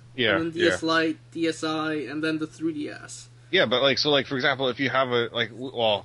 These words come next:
Speaker 1: we both have D S, well, I have a D S Lite, and I jumped to the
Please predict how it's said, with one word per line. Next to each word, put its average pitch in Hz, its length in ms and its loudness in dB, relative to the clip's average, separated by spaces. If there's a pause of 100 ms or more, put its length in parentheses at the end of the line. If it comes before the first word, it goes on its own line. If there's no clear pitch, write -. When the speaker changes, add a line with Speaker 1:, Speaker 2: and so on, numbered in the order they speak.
Speaker 1:
we 143 80 0
both 147 240 4
have 127 240 0
D 123 160 0
S, - 400 -2
well, 107 320 0
I 123 140 2
have 165 100 0
a 135 80 -4
D 131 160 -6
S 113 220 -6
Lite, 104 320 -2
and 92 100 -10
I 98 80 -2
jumped 117 440 -4
to 107 260 -10 (760)
the 101 440 0